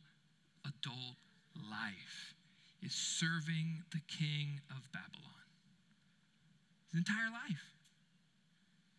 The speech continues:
And that's just a fast forward, right? At the end, that last line. Daniel's story will show us how to live and survive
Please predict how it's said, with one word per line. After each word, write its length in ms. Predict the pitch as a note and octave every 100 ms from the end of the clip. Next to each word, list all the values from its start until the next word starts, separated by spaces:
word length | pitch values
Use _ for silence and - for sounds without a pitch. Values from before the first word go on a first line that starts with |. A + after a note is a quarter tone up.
| - - - - - - - - -
And 80 | G3
that's 140 | G3
just 180 | C#4+ -
a 40 | G3+
fast 340 | A#3 G3 -
forward, 340 | A#3+ A#3+ E3
right? 240 | C#3 E3+ B3+ - F#3
At 120 | C#3+
the 140 | F3
end, 240 | G3 G3+ D3
that 200 | C#3+ D#3+
last 260 | F3 -
line. 440 | D#3 E3 C#3+ G#2 - - - - _ - - - - _ - - C#3
Daniel's 520 | E3+ G3 A#3+ B3 G3+
story 760 | - - G#3 F#3 C#3 B2 C#3 E3 - - - - -
will 120 | D3
show 440 | C#3+ - A3+ G#3+ E3
us 140 | C#3 - - -
how 240 | F3+ G#3 G#3
to 200 | - F#3+ D3 C#3
live 460 | E3 F#3 C3 B2+ -
and 120 | C#3+
survive 800 | - D3+ B2+ E3 D#3 B2 B2+ A#2+